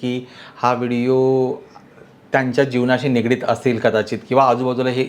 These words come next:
उदाहरणं पाहिली असतील. तर आपण थेट सुरुवात करूया. तर झालं असं की माझ्या ओळखीचे आहेत आणि साधारणपणे आजपासून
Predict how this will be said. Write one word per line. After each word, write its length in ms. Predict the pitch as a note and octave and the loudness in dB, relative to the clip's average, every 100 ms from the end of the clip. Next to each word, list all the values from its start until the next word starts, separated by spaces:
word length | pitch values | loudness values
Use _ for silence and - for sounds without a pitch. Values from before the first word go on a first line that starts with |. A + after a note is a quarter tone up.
| - | -4
उदाहरणं 340 | B2+ A#2+ B2 | -2 0 -2
पाहिली 300 | A#2+ G2+ G2+ | -2 -4 -4
असतील. 560 | G2+ - F#2 F2+ - - - - - - B2+ | -6 -8 -14 -14 -18 -20 -20 -20 -20 -8 -2
तर 80 | |
आपण 200 | B2 C#3 C#3 | 0 0 -2
थेट 140 | C3 B2+ | -4 -2
सुरुवात 280 | A#2 G#2+ G#2 - | 2 2 2 0
करूया. 240 | G2 G2 | 0 0
तर 120 | A#2 | 0
झालं 360 | G#2 A2+ B2+ C#3+ | 0 2 4 4
असं 180 | C#3 C3+ | 2 -4
की 400 | - C#3 C#3+ C#3+ - - | -4 -4 -4 -8 -20 -6
माझ्या 200 | A#2+ C3 C3+ | -2 0 0
ओळखीचे 460 | A#2+ A#2 C#3 C3+ C#3 | 0 0 -4 0 0
आहेत 280 | B2 C3 | 0 -4
आणि 100 | C#3 | -6
साधारणपणे 480 | C3+ A#2 B2 C3 C#3+ | -2 0 0 -2 -6
आजपासून 800 | C3+ B2 B2+ - C3+ C3+ C#3 | -4 -2 -4 -4 -6 -4 -6